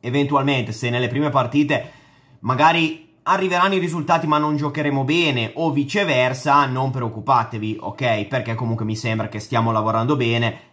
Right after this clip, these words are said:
la società anche sta lavorando bene, però, eh, voi l'avrete già letto dal titolo e notato dalla copertina, io sono un po' contrariato su un argomento che è venuto fuori in-, nelle scorse live, più o meno da una settimana.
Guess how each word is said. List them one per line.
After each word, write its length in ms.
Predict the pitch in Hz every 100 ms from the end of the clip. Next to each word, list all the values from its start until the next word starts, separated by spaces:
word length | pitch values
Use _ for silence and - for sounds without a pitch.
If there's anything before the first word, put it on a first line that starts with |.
| -
la 180 | 117
società 680 | 117 127 113 113 - 123 -
anche 360 | 120 123 107 95
sta 200 | - 120
lavorando 500 | 110 107 113 127 214
bene, 580 | 170 123 117 147 151 - _ _ _ _
però, 520 | 302 190 175 - - _ _ -
eh, 160 | -
voi 160 | 131 156
l'avrete 340 | 143 143 139
già 140 | 127 143
letto 200 | 151 147
dal 200 | 135 127
titolo 640 | 165 185 160 143 139 127
e 200 | 135 131 131
notato 580 | 143 131 - 156 160
dalla 180 | 143 131
copertina, 680 | 131 143 202 - 139 175 202
io 220 | 156 151
sono 200 | 170 147
un 60 | 123
po' 140 | 117
contrariato 1040 | 151 139 117 107 147 190 170 - 131 110 - _ _ _
su 160 | - 214
un 80 | 185
argomento 760 | 160 185 226 160 160 170 185
che 140 | 180 151
è 60 |
venuto 340 | 143 160 147 190
fuori 460 | 143 143 139 156
in-, 320 | 151 143 139
nelle 180 | 135 131
scorse 400 | 127 - 139 139
live, 420 | 131 147 135 123 117
più 120 | 123
o 40 |
meno 180 | 135 147
da 80 | 127
una 160 | 120
settimana. 840 | 113 113 117 151 131 107 104 -